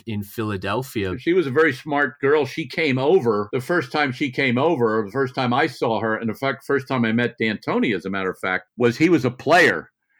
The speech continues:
Speaker 2: in the McDonald's Open, the first one that was in Milwaukee. And Barbara was kind of a public relations person with the Italy team. And Mike came over and played, uh,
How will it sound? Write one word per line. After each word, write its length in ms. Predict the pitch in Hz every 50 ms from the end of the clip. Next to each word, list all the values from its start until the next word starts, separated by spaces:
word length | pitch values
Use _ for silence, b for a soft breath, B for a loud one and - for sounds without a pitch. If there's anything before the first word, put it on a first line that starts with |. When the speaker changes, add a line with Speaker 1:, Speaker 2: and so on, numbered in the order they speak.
| _ _ _ -
Speaker 2:
in 100 | 117 123
the 60 | 123
McDonald's 640 | 120 117 117 - - 135 147 139 131 123 110 -
Open, 360 | 123 139 151 135 127 113 98
the 60 | 101 104
first 380 | - - 127 127 120 120 -
one 200 | 107 110 117 113
that 140 | 113 107 -
was 120 | 104 90
in 160 | 104 117 110 104
Milwaukee. 600 | 98 98 92 101 113 135 147 - - - - _ _ _
And 200 | 107 113 113 107
Barbara 360 | 120 127 147 165 160 156 139
was 200 | 120 120 117 -
kind 300 | - - 135 131 127 123
of 100 | 120 110
a 80 | 113 110
public 400 | - - 127 120 120 120 110 -
relations 880 | 117 110 104 110 110 120 117 - - 117 107 107 101 87 - - - _ _ _ _ _
person 420 | - 117 120 113 - - 113 98 101
with 140 | 113 107
the 260 | 98 110 104 104 110 110 -
Italy 280 | 123 131 151 143 135
team. 360 | 131 - - 107 87 78 71 - _
And 200 | 107 104 110 107
Mike 260 | 107 127 151 160 160
came 280 | - - 135 123 110 107
over 440 | 107 107 107 101 117 127 131 127 113
and 240 | 104 107 104 101 -
played, 460 | - 113 113 117 117 117 107 90 95
uh, 340 | 110 107 107 107 110 113